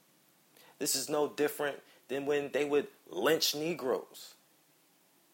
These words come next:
And then people would try to call their, their local authorities or whatever, and then the cops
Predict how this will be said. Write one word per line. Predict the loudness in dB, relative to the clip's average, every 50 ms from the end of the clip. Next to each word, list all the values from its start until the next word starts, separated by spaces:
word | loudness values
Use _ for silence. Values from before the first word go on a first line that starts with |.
| _ _ _ _ _ _ _ _ _ _ _ _ -6
And | -2 0
then | 0 2
people | 2 0 0 0
would | 0 0 2
try | 4 4 4
to | 4 2
call | 2 4 4 6 4 4
their, | 2 2 2 2 2 0 -2 -6 _ _ _ _ -4 -2
their | -2 0
local | 4 4 4 4 4 4 2 2
authorities | 2 4 6 6 6 6 4 2 0 -2 -2
or | 0
whatever, | 0 2 2 2 2 0
and | -2 -2
then | -2 -2
the | -2 0
cops | 2 2 2 2 2 -2 -6 -10